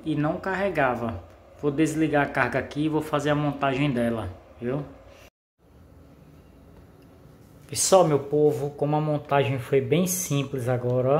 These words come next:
ó. Isso aqui vai ficar do lado de fora, então tem que fazer um buraquinho na tampa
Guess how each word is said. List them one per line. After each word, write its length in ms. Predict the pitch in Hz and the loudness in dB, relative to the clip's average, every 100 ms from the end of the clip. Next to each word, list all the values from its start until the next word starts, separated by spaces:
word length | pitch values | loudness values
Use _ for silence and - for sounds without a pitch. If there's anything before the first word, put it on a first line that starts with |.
| 165 | 0
ó. 140 | - - - - - | -8 -20 -20 -20 -8
Isso 260 | 180 180 - | -2 2 2
aqui 240 | 170 - | 2 0
vai 140 | 160 160 | 0 2
ficar 240 | - 156 | 2 2
do 100 | 147 | 4
lado 180 | 147 151 | 4 2
de 80 | 180 | 0
fora, 380 | 180 151 139 127 | -2 4 4 4
então 220 | 127 135 | 0 -2
tem 120 | 143 | -4
que 80 | - | 0
fazer 220 | 147 135 | 2 2
um 100 | 143 | 0
buraquinho 480 | 131 185 185 - 156 | 0 0 0 -2 -2
na 120 | 156 | -2
tampa 760 | - - 127 123 120 165 185 | -2 -4 -2 0 0 0 0